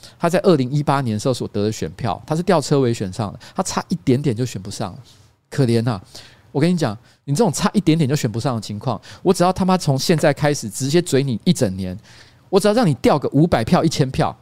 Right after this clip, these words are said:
不用多，五百票、一千票，你直接没机会了，再见。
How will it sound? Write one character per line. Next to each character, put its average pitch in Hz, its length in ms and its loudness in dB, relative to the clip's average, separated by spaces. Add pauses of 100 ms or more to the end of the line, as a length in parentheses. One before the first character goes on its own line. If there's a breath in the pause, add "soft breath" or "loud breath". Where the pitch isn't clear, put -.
(120)
不 175 80 2
用 196 100 0
多， 175 320 4
五 147 100 4
百 151 160 2
票、 165 160 2
一 156 60 2
千 139 220 0
票， 135 200 -2 (260 soft breath)
你 127 60 -10
直 127 140 -12
接 147 240 -2 (220)
没 110 120 -8
机 113 180 -4
会 117 160 -2
了， 98 120 -10 (320)
再 127 160 -4
见。 104 300 -6